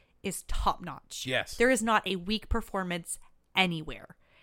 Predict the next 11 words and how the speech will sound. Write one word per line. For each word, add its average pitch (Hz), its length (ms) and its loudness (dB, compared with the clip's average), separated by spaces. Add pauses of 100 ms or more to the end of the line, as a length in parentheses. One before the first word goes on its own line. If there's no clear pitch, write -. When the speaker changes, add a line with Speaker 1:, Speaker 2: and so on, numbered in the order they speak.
(160)
Speaker 1:
And 214 160 2
that 226 180 6
always 240 300 2
impresses 226 480 -2
me 202 140 -4
about 180 280 0
the 185 80 -12
people 214 300 -6
he 185 160 -8
chooses, 208 540 -4
because 180 600 -4